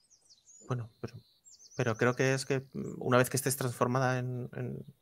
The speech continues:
transformado en escudo, no creo que, que, mm, que puedas luego volver como espantapájaros o lo que sea, pero bueno. Luego siempre se puede mandar el escudo de viaje o algo.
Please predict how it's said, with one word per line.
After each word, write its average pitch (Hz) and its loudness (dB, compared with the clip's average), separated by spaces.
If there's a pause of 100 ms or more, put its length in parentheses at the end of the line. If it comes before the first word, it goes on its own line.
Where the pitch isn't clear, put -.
(400)
transformado 113 0
en 113 0
escudo, 123 6
no 120 4
creo 117 2
que, 98 2 (200)
que, 95 2
mm, 90 -6 (1400)
que 107 2
puedas 110 10
luego 107 6
volver 104 6
como 98 2
espantapájaros 98 2
o 101 -4
lo 95 -6
que - -4
sea, 127 -2
pero 98 2
bueno. 117 2 (3500)
Luego 110 4
siempre 110 0
se 113 4
puede 107 8
mandar 101 6
el 101 6
escudo 101 2
de 92 4
viaje 117 4
o 104 4
algo. 110 -2